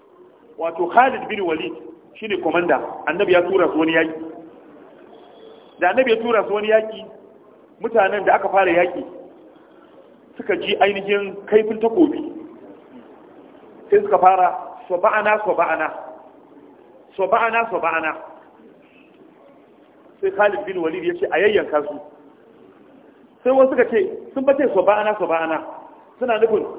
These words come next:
"Mun bar addininmu na da, mun koma addininku." Wanda ya fita daga wani addini ya koma wani addini shine saba'a. An gane? Ma'anan saba'ana kenan. Shi ya ce, ai,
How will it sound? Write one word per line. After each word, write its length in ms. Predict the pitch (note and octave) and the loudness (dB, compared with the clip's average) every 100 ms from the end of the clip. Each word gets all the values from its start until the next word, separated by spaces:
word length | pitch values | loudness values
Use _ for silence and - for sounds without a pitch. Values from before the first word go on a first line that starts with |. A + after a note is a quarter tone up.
| - D#3+ | -14 -6
"Mun 140 | B3 | 0
bar 140 | C4 C#4 G3+ | 2 2 0
addininmu 380 | - A3+ G#3 F3 | -2 -8 -8 -4
na 80 | |
da, 160 | G3 G3 | 0 0
mun 140 | - - | -2 -4
koma 340 | B3 F#3 - | -2 -2 -4
addininku." 600 | E3 - B3+ G3+ - - - - - - - _ _ _ _ _ _ - _ _ - - - - - - | -6 -4 -6 -6 -12 -16 -18 -20 -20 -20 -20 _ _ _ _ _ _ -20 _ _ -20 -20 -20 -20 -20 -12
Wanda 220 | F3 F#3 A#3+ | -6 -2 -2
ya 60 | |
fita 200 | D4+ A3+ | 2 4
daga 160 | A3+ F3+ | 6 6
wani 140 | G#3 | 4
addini 320 | A#3 G3 G#3+ G3 | 4 0 -2 -2
ya 60 | |
koma 180 | G3 G3+ | 0 2
wani 140 | F#3 F#3+ | 2 0
addini 360 | E3+ G#3+ G3+ - | -2 -4 -6 -4
shine 160 | G#3 E3 | -4 -2
saba'a. 300 | D#3 - D#3 - - - - - - - _ _ _ - F3 | 2 2 0 -6 -14 -20 -20 -20 -20 -20 _ _ _ -12 -2
An 80 | |
gane? 220 | F3+ A3 - - - - - - | 2 2 0 -8 -12 -16 -20 -4
Ma'anan 320 | F#3 F#3 B3+ C#4 | 2 4 4 4
saba'ana 400 | G3 G3 G#3 G3+ | 4 4 2 0
kenan. 280 | G3 F3+ C#3+ - - - _ _ _ _ _ | -2 -6 -8 -12 -20 -20 _ _ _ _ _
Shi 120 | - A3+ | -6 -4
ya 60 | |
ce, 120 | A3+ A#3 | 0 4
ai, 220 | G3 C4 | 2 2